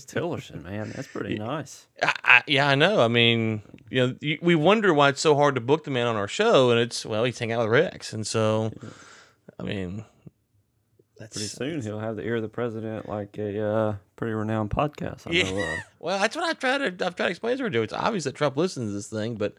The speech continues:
Speaker 2: what, what are you gonna do? What are you gonna do? You know, he, I mean, Trump listening, I guess, isn't the same as hanging out with Trump. And so for Sergio, he's a one percenter now. So, uh, congrats, Sergio, on being with the elite. Um, just call in from your yacht next time. We'd, uh, we'd appreciate that.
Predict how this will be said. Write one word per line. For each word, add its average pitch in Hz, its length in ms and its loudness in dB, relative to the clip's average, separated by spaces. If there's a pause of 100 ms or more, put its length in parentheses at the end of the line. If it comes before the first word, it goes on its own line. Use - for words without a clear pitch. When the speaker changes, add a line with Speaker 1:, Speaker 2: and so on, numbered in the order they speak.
(640)
Speaker 2:
what, 151 240 6
what 165 120 2
are - 40 6
you 131 80 4
gonna 107 160 0
do? - 120 -10
What 120 120 -4
are 120 40 2
you 110 100 0
gonna 104 240 -6
do? 107 60 -12
You - 80 -10
know, 107 80 -12
he, 107 320 -6
I 123 40 -2
mean, 127 280 6 (400)
Trump 180 280 4
listening, 143 440 4
I 120 80 6
guess, 127 120 6
isn't 131 140 -6
the 120 60 -6
same 120 200 -4
as - 80 -10
hanging 120 260 -4
out 101 100 -4
with - 80 -16
Trump. 98 260 -14
And 104 80 -14
so 113 120 -6
for 104 80 -10
Sergio, 107 560 0 (180)
he's 110 160 -6
a 107 40 -4
one 107 160 -2
percenter 101 320 -6
now. 92 220 -4
So, 95 340 -4
uh, 95 160 -2
congrats, 147 460 8
Sergio, 123 400 4
on 110 140 2
being 117 220 0
with 107 140 -4
the 110 120 -2
elite. 117 360 0 (440)
Um, 107 400 -2
just 110 200 -10
call 120 260 2
in 117 80 -2
from 107 180 -8
your 101 120 -4
yacht 101 280 2
next - 180 -14
time. 98 220 -6
We'd, 98 160 -4
uh, 95 100 -2 (140)
we'd 104 120 -6
appreciate - 460 -8
that. - 200 -8